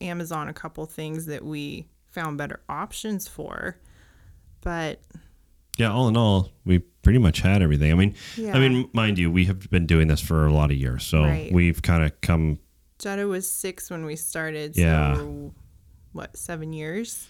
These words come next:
Speaker 2: Yeah, seven years into doing this, like, a lot. I mean,
Speaker 1: Yeah.
Speaker 2: we're, when things are normal, we're out a lot during the summer, and so, um, mo-, more than, way more than most. Um, so we've kinda come up with a a program and,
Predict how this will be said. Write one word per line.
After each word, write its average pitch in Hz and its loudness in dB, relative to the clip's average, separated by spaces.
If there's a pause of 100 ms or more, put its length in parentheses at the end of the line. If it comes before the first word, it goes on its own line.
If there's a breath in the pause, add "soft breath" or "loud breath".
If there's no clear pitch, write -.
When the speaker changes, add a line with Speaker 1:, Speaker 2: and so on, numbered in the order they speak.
(160)
Speaker 2:
Yeah, 78 2
seven 82 2
years 82 6
into 78 4
doing 78 4
this, 78 4
like, 76 0
a 82 0
lot. 73 0
I 123 -6
mean, 82 4
Speaker 1:
Yeah. 87 4
Speaker 2:
we're, 98 4 (880 soft breath)
when 101 4
things 110 2
are 95 4
normal, 87 4
we're 82 4
out 80 0
a 82 -2
lot 73 -2
during 76 -4
the 73 -8
summer, 64 -6
and 85 -4
so, 78 2
um, 73 6
mo-, 92 0
more 95 4
than, 76 -4
way 85 4
more 76 0
than 73 0
most. 76 2 (560 soft breath)
Um, 82 6
so 98 4
we've 95 2
kinda 95 2
come 87 2
up 82 4
with 80 2
a 78 6 (240)
a - -2
program 82 4
and, 76 0